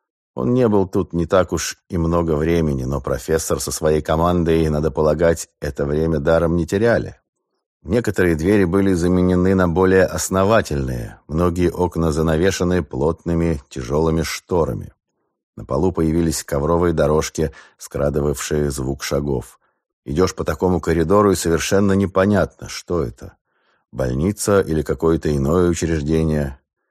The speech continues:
Нет, всё-таки больница. Неуловимый запах лекарств еле ощутимо повис в воздухе,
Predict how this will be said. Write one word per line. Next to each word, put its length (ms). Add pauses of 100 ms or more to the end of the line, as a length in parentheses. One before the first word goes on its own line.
(600)
Нет, 260
всё-таки 580
больница. 720 (580)
Неуловимый 580
запах 380
лекарств 580
еле 300
ощутимо 640
повис 400
в 80
воздухе, 640